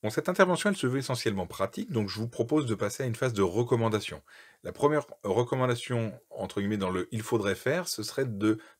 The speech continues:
partager la stratégie pour que nos collaborateurs puissent y adhérer. Ça veut dire quoi ? Euh, ça veut pas dire que je sais très exactement ce qui va se passer dans les cinq ans qui viennent, mais je peux dire à mon équipe, «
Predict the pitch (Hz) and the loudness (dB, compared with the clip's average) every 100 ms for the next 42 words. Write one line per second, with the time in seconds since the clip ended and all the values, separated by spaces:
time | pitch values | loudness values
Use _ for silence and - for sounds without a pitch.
0 | - 156 - 139 107 95 104 165 - - | -2 0 2 0 0 -2 -6 -8 -14 -20
1 | - 95 - - 127 120 98 92 113 _ | -6 -4 -4 -4 -2 -2 -2 -6 -10 _
2 | - - 113 101 127 - 131 113 101 95 | -20 -14 -2 2 2 4 4 6 4 2
3 | - 123 143 _ - 156 - 131 110 95 | 0 -2 -4 _ -12 -8 0 0 0 -4
4 | 82 - 139 156 - 117 110 - - - | -6 -6 -2 -2 2 2 2 -4 -20 -20
5 | - 92 95 - 120 147 131 - 95 101 | -8 -8 -4 0 4 4 4 0 -2 0
6 | - - 101 95 98 - 98 95 - 87 | -2 -2 -2 -2 -4 -4 -4 -4 -6 -8
7 | - - 92 82 - - 82 - 98 110 | -8 -8 -8 -6 -8 -10 -14 -12 -6 -4
8 | 202 - - - 101 110 139 - - 101 | -4 -10 -20 -8 -2 0 0 -6 -12 -6
9 | 101 101 127 113 123 135 113 - _ _ | -4 -2 -2 -2 -2 2 2 2 _ _
10 | _ - 87 87 87 - - | _ -8 -4 -4 -4 -8 -12